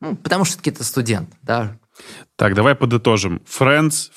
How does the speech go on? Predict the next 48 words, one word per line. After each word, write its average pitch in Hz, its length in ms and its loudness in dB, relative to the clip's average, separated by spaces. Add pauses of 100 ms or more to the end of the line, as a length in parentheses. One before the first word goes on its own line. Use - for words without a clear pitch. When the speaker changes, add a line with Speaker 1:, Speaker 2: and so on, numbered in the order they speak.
Speaker 2:
family 131 400 4
and 113 240 0
fools. 110 320 0
Вот 110 120 0
это 127 160 2
очень 123 400 2
важный 107 320 2
момент. 101 240 2
Speaker 1:
Это 156 80 2
нормально. 110 380 -4 (180)
Speaker 2:
То 131 160 4
есть, 156 240 2
Speaker 1:
Это 165 120 0
нормально, 117 600 2
Speaker 2:
э, - 0 -
Speaker 1:
и 139 60 0
это 156 160 2
нужно 151 260 2
использовать 160 580 0
на 127 80 0
первом, 143 320 0
втором 123 200 4
Speaker 2:
обязательно. 120 560 2
Speaker 1:
курсе. 95 120 -4
Speaker 2:
Даже 117 300 4
раньше. 135 480 0
Я 101 180 2
убежден, 131 460 2
Speaker 1:
Да. 135 40 0
Speaker 2:
что 123 160 -4
даже 120 360 2
раньше, 117 240 0
потому 95 120 -8
что - 140 -6
мы 117 160 2
работали 143 420 0
с 101 80 -4
класса 117 360 -2
восьмого 101 1000 0
у 87 380 -2
отца 87 300 0
моего 98 300 2
одноклассника 123 600 -2
Speaker 1:
Мгм. 143 100 2
Speaker 2:
просто 131 320 0
на 95 140 0
стройке, 90 560 -2
понимаешь? 117 500 -2